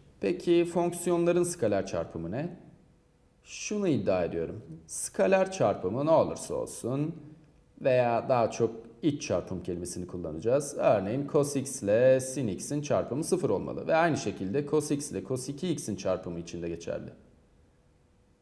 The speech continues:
Bu skaler çarpımından ne söylemek istediğimi açıklayayım. Bir skaler çarpımını nasıl hesaplıyorum? Vektörler için olanı hatırlayalım.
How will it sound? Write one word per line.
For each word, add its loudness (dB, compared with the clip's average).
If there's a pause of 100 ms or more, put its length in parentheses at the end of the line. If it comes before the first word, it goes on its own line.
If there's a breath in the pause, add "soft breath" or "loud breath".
(600)
Bu -4
skaler 2
çarpımından 0
ne 2
söylemek -2
istediğimi -2
açıklayayım. -4 (800 soft breath)
Bir 6
skaler 2
çarpımını 0
nasıl 0
hesaplıyorum? -4 (440)
Vektörler 2
için -6
olanı -4
hatırlayalım. -4